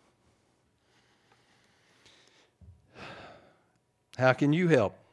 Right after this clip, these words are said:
Like I say, pray. You can join us. You can join us as the Gideons. There's a few qualifications. One of them is you must be born again. You must be active in your church. And your pastor has to recommend you.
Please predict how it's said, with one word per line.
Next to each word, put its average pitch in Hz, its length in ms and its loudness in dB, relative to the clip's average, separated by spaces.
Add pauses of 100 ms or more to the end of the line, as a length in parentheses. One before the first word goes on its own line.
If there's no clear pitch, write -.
(580)
Like 92 160 -12
I - 40 -20
say, 139 320 -2
pray. 123 440 -2 (640)
You 113 120 -6
can 143 140 -4
join 165 280 2
us. - 260 -12 (1200)
You 98 120 -8
can 113 100 -6
join 127 240 0
us 139 140 -6
as 135 100 -4
the 135 60 -6
Gideons. 127 360 -2
There's 120 220 -2
a 135 60 -4
few 143 200 -6
qualifications. 143 960 -2
One 113 160 -4
of 147 60 -2
them 113 120 -4
is 107 140 -6
you 117 80 -6
must 110 240 -6
be 113 140 -6
born 113 240 -6
again. 104 400 -8 (560)
You 104 80 -10
must 113 240 -4
be 113 140 -2
active 120 360 -2
in 104 160 -8
your 98 100 -8
church. 120 540 -6 (560)
And 101 100 -10
your 92 120 -8
pastor 117 400 -2
has 117 180 0
to 107 100 -8
recommend 113 520 -4
you. - 80 -20